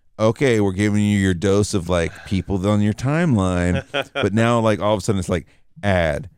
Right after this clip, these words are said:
Speaker 1: someone I don't follow,
Speaker 2: Mm-hmm.
Speaker 1: ad, someone I don't follow, ad." I'm just kinda like,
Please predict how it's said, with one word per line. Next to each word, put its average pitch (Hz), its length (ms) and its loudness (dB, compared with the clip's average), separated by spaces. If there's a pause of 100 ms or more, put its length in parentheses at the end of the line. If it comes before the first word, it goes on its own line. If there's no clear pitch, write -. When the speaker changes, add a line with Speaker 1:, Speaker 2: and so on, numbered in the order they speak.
(440)
Speaker 1:
someone 113 340 0
I 101 80 0
don't 107 240 0
follow, 90 500 -2
Speaker 2:
Mm-hmm. 127 460 -14
Speaker 1:
ad, 90 540 0
someone 120 340 0
I 107 80 2
don't 104 200 0
follow, 98 340 0
ad." 101 220 2
I'm 101 80 0
just 95 120 -6
kinda 104 120 0
like, 98 160 -4